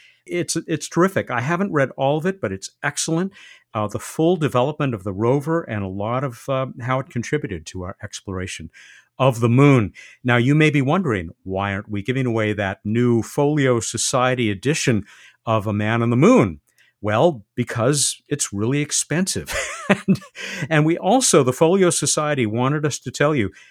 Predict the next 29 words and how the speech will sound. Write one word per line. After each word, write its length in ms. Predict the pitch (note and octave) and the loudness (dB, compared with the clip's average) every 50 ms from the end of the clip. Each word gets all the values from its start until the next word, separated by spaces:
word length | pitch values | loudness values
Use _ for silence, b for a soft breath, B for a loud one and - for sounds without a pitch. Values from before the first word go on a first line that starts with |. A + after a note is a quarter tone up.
| B B B - | B B B -6
because 640 | A#2+ G#2+ - - - - F3 F3+ G3+ A#3 A3+ G3+ - | -6 -4 -4 -8 -4 0 2 2 4 4 2 0 0
they, 300 | G3 F3 E3+ E3 - - - - | 0 0 0 -2 -4 -10 -16 -16
their 220 | D#3 C3+ B2+ C#3+ C#3 | -6 -2 0 0 2
books 480 | A2+ C3+ G3 A3 G#3+ - - - - - _ | 2 0 0 0 -2 -6 -8 -8 -10 -8 _
are 140 | A#2 A2 G2+ | -4 -2 -2
very 220 | G2 A2 B2 D#3+ | 0 0 0 -2
special, 360 | - - B2+ A2+ - - A2+ | -2 -2 -2 -4 -2 -4 -6
they're 140 | G2 - F#2+ | -6 -6 -6
sold 340 | F2+ - - G#2 F#2+ F2+ - _ - | -4 -2 -2 -2 -4 -4 -8 _ 0
only 540 | C#3 D3 E3+ F#3 F#3 F3+ E3+ E3+ - - _ _ _ _ _ - | 2 2 4 4 2 2 0 -2 -4 -8 _ _ _ _ _ -4
at 280 | B2 B2 C3 - _ | -2 -2 -2 -2 _
their 160 | B2 A#2 A#2 | -2 -2 -2
site, 420 | A2+ - - D#3 C#3+ A2+ F2 F2 - | -2 -2 0 0 0 0 -2 -4 -8
folio 460 | - - B2 A2 A#2 A#2+ A#2 A2 G#2+ | -8 -4 -4 -2 0 0 0 0 0
society 560 | - - G#2+ - - A#2 G2+ G2+ G2 G2 F#2+ | -2 -4 -6 -6 -4 -4 -4 -4 -4 -6 -6
dot 260 | E2+ F#2 F2 E2+ - | -6 -8 -8 -10 -12
com. 380 | _ - D3+ D3 C3+ A2+ G2+ B B B B B B B | _ -6 -2 0 0 0 0 B B B B B B B
You're 100 | - G#2+ | -4 0
not 220 | G#2+ A#2+ C#3+ D#3+ - | 2 2 0 0 0
gonna 140 | F#3+ E3 B2+ | -2 -2 -2
find 480 | - - - D#3+ D#3 D#3+ E3 D#3 C3 | -4 -4 -4 -2 0 0 0 -2 -2
that 260 | - A2 G#2 G#2 G2+ - - | -2 -4 -4 -4 -6 -8 -8
on 160 | G2+ F#2+ G2+ | -8 -8 -6
Amazon 800 | - A2+ G#2+ A2+ A#2 A#2+ G#2 - A#2 G#2+ G#2+ G#2+ G#2+ G#2 G2 F#2 | -6 -6 -4 -2 -2 -2 -2 -2 -2 -2 -2 -2 -4 -4 -6 -8
or 260 | F2 E2+ D2+ C#2+ - G#2 | -12 -14 -16 -16 -10 -4
any 140 | G#2 A#2 A#2 | -4 -4 -2
place 300 | - - G#2 F#2+ - - | -2 -6 -6 -6 -6 -8
like 160 | E2 - - | -10 -6 -4
that. 240 | G#2+ G2+ G2 - | -2 -2 -2 -2